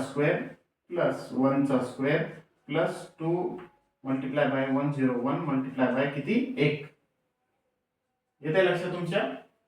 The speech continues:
खूप सोपं आहे बघा. एकशे दोन ला आपण कसं लिहिलं? एकशे एक प्लस एक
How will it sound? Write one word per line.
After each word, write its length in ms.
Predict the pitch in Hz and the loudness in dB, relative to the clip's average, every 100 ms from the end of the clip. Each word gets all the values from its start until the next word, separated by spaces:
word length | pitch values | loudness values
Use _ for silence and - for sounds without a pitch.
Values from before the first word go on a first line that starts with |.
| - _ _ | -20 _ _
खूप 220 | 185 - | -2 2
सोपं 220 | 180 165 | 2 4
आहे 160 | 147 135 | 2 4
बघा. 300 | 143 160 - - - _ | 4 2 0 -4 -16 _
एकशे 340 | - 147 - 165 | -6 -4 0 2
दोन 280 | 156 156 160 | 4 4 6
ला 80 | |
आपण 260 | 165 160 160 | 4 4 2
कसं 180 | 160 160 | 2 0
लिहिलं? 320 | 151 160 180 | 0 2 2
एकशे 420 | 147 151 - 156 | 2 0 2 6
एक 220 | 156 156 | 6 4
प्लस 360 | 151 147 - - - | 2 2 0 -6 -10
एक 280 | 160 156 | -4 -4